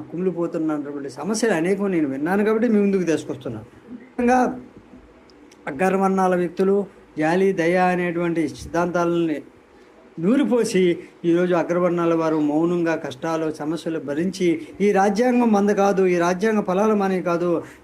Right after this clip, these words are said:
ఆ రోజుల్లో మనకు మన, మన పని మనం చేసుకుంటున్నా,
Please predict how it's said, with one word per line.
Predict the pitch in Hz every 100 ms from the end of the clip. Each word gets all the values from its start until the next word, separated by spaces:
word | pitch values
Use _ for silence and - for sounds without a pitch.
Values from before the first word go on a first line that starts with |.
| 156
ఆ | 190
రోజుల్లో | 214 233 240 233
మనకు | 208 196 196 185
మన, | 190 175 -
మన | 175
పని | 185 190
మనం | 180 180 160
చేసుకుంటున్నా, | 170 170 185 170 170 170